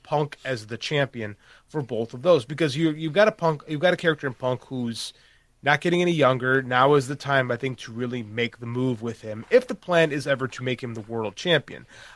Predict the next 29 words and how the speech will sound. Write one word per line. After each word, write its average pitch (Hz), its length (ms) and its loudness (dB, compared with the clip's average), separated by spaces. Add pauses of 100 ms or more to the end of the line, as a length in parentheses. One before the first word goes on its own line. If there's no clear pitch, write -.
(120)
Um, 175 180 6
now, 156 80 6
you 156 160 2
could 233 240 2
use 254 220 2
Hangman 131 400 2
to 110 60 -8
put 127 200 -4
him 101 120 -6
over, 127 320 -6 (180)
right? 147 160 4
You 147 80 4
could, 190 180 0
you, 202 100 0
you 143 180 -4
could 196 180 -4
use 175 140 0
him 143 80 0
to 127 40 0
put 139 160 -4
Hangman 120 320 -2
over 123 200 0
and 113 100 -4
grow 123 200 -2
Hangman's 120 500 -4
star. 123 420 4 (460)
But 170 120 6
I'm 202 220 6
like, 190 300 4